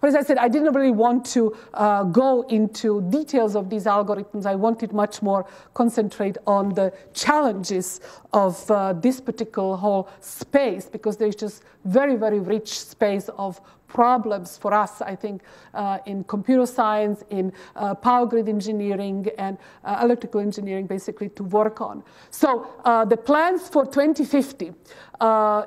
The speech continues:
is, uh, truly to get the dynamic wireless charging in, uh, develop new materials, heterogeneity. That was actually,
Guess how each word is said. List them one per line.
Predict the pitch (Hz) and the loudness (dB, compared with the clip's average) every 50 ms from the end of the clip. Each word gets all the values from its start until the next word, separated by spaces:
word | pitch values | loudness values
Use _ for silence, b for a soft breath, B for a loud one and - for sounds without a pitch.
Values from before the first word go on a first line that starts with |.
| - | -2
is, | - 214 214 208 202 - - - | 0 2 2 2 0 -4 -2 2
uh, | 233 220 214 208 208 | 4 4 4 2 0
truly | - - 254 285 302 311 285 | -2 0 2 4 4 4 2
to | 294 - 240 | 0 0 0
get | 202 180 254 269 294 277 | 2 4 4 2 2 0
the | - 320 269 | 0 2 4
dynamic | 214 233 240 240 240 240 240 233 202 | 4 4 4 4 2 2 2 0 2
wireless | 190 220 214 220 220 214 214 | 2 2 4 2 2 0 -4
charging | - - - 214 202 208 190 - 208 196 202 190 b b b b b b b | -4 0 0 2 2 2 0 -2 -6 -6 -8 -10 b b b b b b b
in, | - 262 269 269 277 277 269 B B B B B B | 0 2 4 4 2 2 -2 B B B B B B
uh, | 226 214 208 208 202 196 185 190 - - - 226 190 | 2 4 4 4 2 0 -2 -6 -10 -12 -6 -2 0
develop | 220 220 214 214 214 208 208 208 | 2 4 4 4 2 0 0 0
new | 214 226 240 262 285 294 294 277 285 - | 2 4 4 6 4 4 2 0 -4 -6
materials, | - 226 233 220 220 - - 240 226 226 214 208 202 208 202 | -4 -2 -2 -2 -2 0 0 2 4 4 4 2 2 0 -2
heterogeneity. | 208 233 233 226 240 214 214 196 - 214 208 208 202 - - 208 | 0 -2 0 0 2 0 0 0 -2 -4 -4 -4 -4 -6 -4 0
That | 190 220 240 240 - | 0 0 0 0 -4
was | 226 208 | -6 -6
actually, | 208 208 208 - - 202 196 | -6 -6 -6 -6 -6 -6 -6